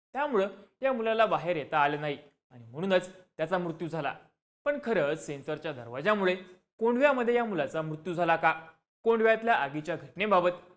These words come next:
अग्निशमन दलाच्या अधिकाऱ्यांनी कोणती माहिती दिलीये? मोठमोठ्या कमर्शियल बिल्डिंगमधली फायर डिटेक्शन सिस्टीम आणि सेन्सरचे दरवाजे कसे काम करतात? आगीमुळे खरंच सेन्सरचे दरवाजे उघडत नाहीत का? सगळी माहिती जाणून घेऊयात या व्हिडिओतून.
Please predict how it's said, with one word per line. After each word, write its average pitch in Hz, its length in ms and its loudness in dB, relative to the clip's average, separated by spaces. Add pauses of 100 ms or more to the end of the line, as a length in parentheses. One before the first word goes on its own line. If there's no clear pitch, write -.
(120)
अग्निशमन 233 500 -2
दलाच्या 208 400 -2
अधिकाऱ्यांनी 147 540 -8
कोणती 170 340 -6
माहिती 170 280 -6
दिलीये? 160 320 -2 (500)
मोठमोठ्या 269 460 0
कमर्शियल 175 540 -4
बिल्डिंगमधली 175 580 -2 (400)
फायर 233 240 4
डिटेक्शन 180 400 -6
सिस्टीम 170 320 -6 (360)
आणि 262 140 -8
सेन्सरचे 214 500 -2
दरवाजे 151 480 -2
कसे 165 280 -6
काम 160 180 0
करतात? 156 300 0 (560)
आगीमुळे 185 440 2 (380)
खरंच 254 260 2
सेन्सरचे 196 440 -4
दरवाजे 156 420 0
उघडत 143 320 -8
नाहीत 165 240 -4
का? 160 100 4 (420)
सगळी 254 320 0
माहिती 240 320 -2
जाणून 156 340 -6
घेऊयात 185 260 6 (340)
या 165 100 0
व्हिडिओतून. 160 440 0